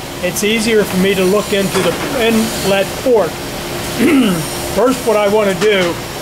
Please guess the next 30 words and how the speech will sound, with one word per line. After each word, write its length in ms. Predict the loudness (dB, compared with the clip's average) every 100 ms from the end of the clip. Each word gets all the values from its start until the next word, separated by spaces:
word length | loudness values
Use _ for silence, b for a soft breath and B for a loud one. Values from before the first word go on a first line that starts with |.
| -4
we've 140 | 0 2
already 240 | 2 2
hooked 260 | 0 0 0
up 120 | -2
the 100 | -2 -2
power, 300 | -2 0 0
and 1300 | -2 -8 -10 -10 -10 -10 -10 -8 -8 -8 -6 -2 0
I've 160 | 0 0
got 160 | 0
my 160 | 0 -2
four 280 | -2 0 0
to 60 | 0
twenty 340 | -2 0 0 -2 -6 -10 -8 -4
hooked 260 | -2 -2 0
up. 220 | 0 -2 -6 -12 -10 -8 -6 0
And 120 | 2
one 140 | 2
thing 240 | 2 0 0
I 140 | 0
noticed 420 | 2 2 2 0 0
when 160 | 0 2
you 180 | 2
were 80 | 2
trying 460 | 2 -2 0 -2 -2
to 100 | -4 -4
test 440 | -2 0 2 0 -4 -8 -8 -8 -8 -6 -2
the 100 | 0
actuator 680 | 0 -2 -2 0 2 2
at 120 | 0 0
your 140 | 0